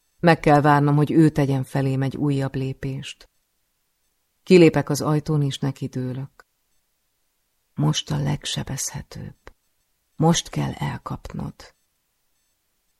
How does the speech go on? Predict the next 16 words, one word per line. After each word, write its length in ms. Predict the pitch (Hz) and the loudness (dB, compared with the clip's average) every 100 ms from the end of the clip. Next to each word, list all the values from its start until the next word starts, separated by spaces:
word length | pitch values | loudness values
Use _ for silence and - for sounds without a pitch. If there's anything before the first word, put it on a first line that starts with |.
| _ _ _ | _ _ _
Újra 260 | - 175 147 | 0 2 2
és 200 | 147 147 | 0 0
újra 300 | 160 156 147 | 0 0 0
előjönnek 680 | 160 160 151 143 135 139 143 | 2 4 4 0 -2 -6 -8
ezek 240 | 143 143 | -8 -6
a 40 | 143 | -6
soha 340 | - 165 156 | -4 -2 -2
véget 380 | 139 143 139 - | -2 -4 -4 -6
nem 140 | 135 | -6
érő 260 | 139 135 139 | -4 -4 -4
mondatok. 680 | 135 131 131 139 143 _ - _ _ _ _ _ | -4 -6 -8 -10 -14 _ -20 _ _ _ _ _
A 100 | 143 | 2
mester 420 | 160 160 - 151 | 4 4 4 2
eredményeket 760 | 160 175 160 147 139 143 143 - | 6 8 8 6 0 -2 -8 -6
vár 200 | 135 - | -8 -6
tőlem. 500 | 147 143 147 143 | -8 -6 -6 -8